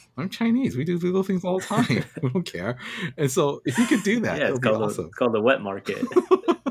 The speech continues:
Speaker 1: It wasn't even a market. We just picked it off the ground.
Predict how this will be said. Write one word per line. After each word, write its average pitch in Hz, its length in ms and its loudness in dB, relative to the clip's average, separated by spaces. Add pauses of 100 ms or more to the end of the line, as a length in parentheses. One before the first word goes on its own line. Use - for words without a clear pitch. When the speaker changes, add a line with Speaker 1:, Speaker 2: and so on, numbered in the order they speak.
(920)
Speaker 1:
It 196 80 6
wasn't 285 260 4
even 135 80 4
a 131 40 -2
market. 202 320 4
We 165 80 4
just 233 200 -4
picked 233 200 -4
it 220 60 0
off 214 140 0
the 165 80 -2
ground. 117 380 -6